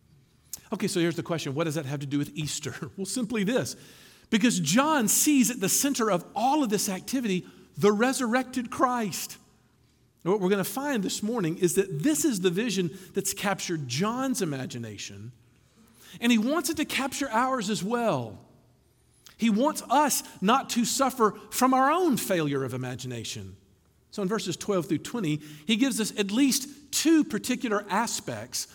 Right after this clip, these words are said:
of Christ that we need to see that are appeals to our imagination.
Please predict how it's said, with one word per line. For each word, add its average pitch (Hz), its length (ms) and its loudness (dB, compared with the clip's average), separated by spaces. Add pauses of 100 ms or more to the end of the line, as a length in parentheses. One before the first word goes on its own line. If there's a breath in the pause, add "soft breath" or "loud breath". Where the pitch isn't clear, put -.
(240 loud breath)
of 233 300 0
Christ 180 500 -2 (200 loud breath)
that 226 100 0
we 254 120 4
need 285 120 4
to 294 80 2
see 302 220 4
that 254 120 0
are 269 120 2
appeals 285 500 0
to 180 180 -2
our 135 140 -2
imagination. 120 840 -8